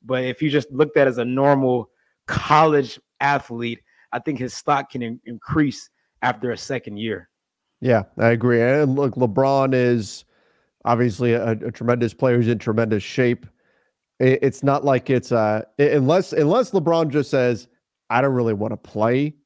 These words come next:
Speaker 2: multiple years here," which is, is the opposite of what we're hearing in terms of the kind of contract he wants from the Lakers. Uh, but if LeBron really wants to play with Bronny,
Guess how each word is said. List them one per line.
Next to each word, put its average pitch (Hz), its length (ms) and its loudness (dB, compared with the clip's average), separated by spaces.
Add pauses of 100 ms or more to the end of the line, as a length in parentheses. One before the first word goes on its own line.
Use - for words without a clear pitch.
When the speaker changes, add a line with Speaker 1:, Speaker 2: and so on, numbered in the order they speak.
(420)
Speaker 2:
multiple 127 520 0
years 127 480 0
here," 170 180 0
which 135 260 -2
is, 110 160 -4
is 110 180 -6
the 120 80 -4
opposite 127 460 -2
of 113 80 -2
what 110 120 -8
we're 113 100 -4
hearing 120 280 -2
in 113 60 -6
terms 113 240 -2
of 107 60 -8
the 110 60 -8
kind 110 160 -4
of 104 80 -10
contract 120 440 -2
he 127 40 -2
wants 120 220 -2
from 113 140 -12
the 107 80 -4
Lakers. 151 440 -2 (460)
Uh, 113 220 2
but 120 260 -2
if - 140 -2
LeBron 151 500 0
really 143 240 0
wants 143 200 -2
to 131 80 -8
play 139 160 0
with 113 140 -4
Bronny, 139 380 -2